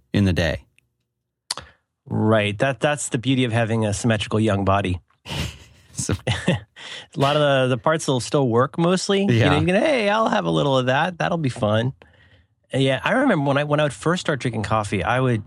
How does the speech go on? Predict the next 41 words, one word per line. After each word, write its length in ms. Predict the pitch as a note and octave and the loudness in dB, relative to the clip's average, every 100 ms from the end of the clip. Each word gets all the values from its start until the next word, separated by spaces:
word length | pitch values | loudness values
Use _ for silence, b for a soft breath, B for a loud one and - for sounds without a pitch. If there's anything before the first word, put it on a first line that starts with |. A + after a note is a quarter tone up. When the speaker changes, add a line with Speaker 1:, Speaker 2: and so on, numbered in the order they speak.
| - | -6
Speaker 2:
it 120 | B2 | -4
didn't 220 | D#3+ F3 | 0 0
take 160 | D#3+ A#2+ | 0 0
very 180 | C3 B2 | 2 4
much 240 | A#2+ - | 2 2
at 60 | A2+ | 2
all 240 | A2+ G#2 | 2 0
for 120 | A2 | 0
me 120 | G#2+ | 0
to 80 | G#2 | 0
become, 260 | G#2 G2+ G2+ | 0 0 0
like, 140 | G2+ | 0
a 20 | |
pure 320 | F#2+ G#2+ G#2+ F2 | -4 0 0 2
beam 260 | F#2 F#2+ | 2 2
of 80 | E2+ | 2
light, 360 | G2+ F2 E2+ A2 | 0 0 -2 0
not 120 | G#2+ | 0
in 60 | |
a 40 | G#2 | 0
good 200 | G#2 F#2+ | 0 2
way. 300 | F#2 F2 F#2 - | 2 0 -2 0
Speaker 1:
Yeah. 360 | G2 D#2 - - - - | 2 2 -2 -10 -20 -10
Speaker 2:
Just 240 | - C3+ A#2 | -2 -2 0
way, 760 | A2 A#2+ A#2+ A#2+ A#2 A2+ A2 | 2 6 6 6 6 4 4
way 420 | G#2 G#2+ G#2 G#2 G2+ | 4 4 4 2 2
over 260 | G2+ G#2 | 2 2
energetic. 600 | F2+ F#2+ F#2+ G2 F#2+ - - _ _ _ _ _ _ b b b b - | 2 2 2 0 -2 -6 -16 _ _ _ _ _ _ b b b b -2
But, 120 | - | 0
and 120 | B3 | 2
the 60 | C4+ | 2
problem 180 | D#4+ | 2
for 100 | C#4 | 2
me 180 | C#4 E4 | 2 4
now, 220 | A#3 D3 E3 | 2 2 0
'cause, 200 | F#3 D#3 | 0 0
you 60 | |
know, 80 | D#3 | 0
this 140 | C#3 B2 | 0 -2
is 80 | |
interesting, 480 | C3 C#3+ B2 F2+ F#2 | -4 -2 -4 -4 -6